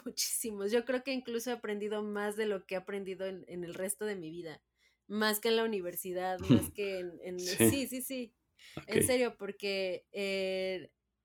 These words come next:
Speaker 1: a-, acá vine a aprender, vine a entender por fin cómo <laughs> funciona el dinero, eh, cómo es que se emite, eh, cómo funciona un, una computadora. He estado también escuchando, por ejemplo, sobre, eh, computación cuántica. O sea, son cosas que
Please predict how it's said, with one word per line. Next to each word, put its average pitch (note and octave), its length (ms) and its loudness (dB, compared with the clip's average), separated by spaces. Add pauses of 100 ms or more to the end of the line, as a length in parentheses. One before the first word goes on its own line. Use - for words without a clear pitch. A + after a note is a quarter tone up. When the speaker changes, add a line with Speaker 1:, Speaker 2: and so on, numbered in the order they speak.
(220)
Speaker 1:
a-, A3 280 4
acá B3+ 400 6
vine D#4 220 0
a F4 40 0
aprender, A3+ 580 0
vine C4 200 2
a - 20 -2
entender B3 480 0
por C4+ 160 0
fin C4 320 -2
cómo B3 240 0
<laughs> - 0 -
funciona G#3+ 480 0
el G#3 100 0
dinero, F3+ 460 -4 (480)
eh, F3+ 260 -4
cómo A3+ 220 2
es A#3 120 -2
que A#3+ 140 2
se G3+ 120 -2
emite, G#3+ 720 -2 (300)
eh, F#3 800 -2 (160)
cómo B3+ 280 6
funciona A#3+ 840 2
un, A#3 380 -4
una A#3 280 -2
computadora. G#3 580 4
He A3+ 40 6
estado A3 340 2
también G3 320 -2
escuchando, G3+ 440 -6
por F#3+ 100 -4
ejemplo, F#3 300 -8
sobre, D#3+ 440 -8 (300)
eh, F#3 180 -4
computación F#3+ 560 0
cuántica. G3 840 2
O G3 80 2
sea, A3 140 -2
son C4+ 260 0
cosas D4+ 400 0
que A3 300 -2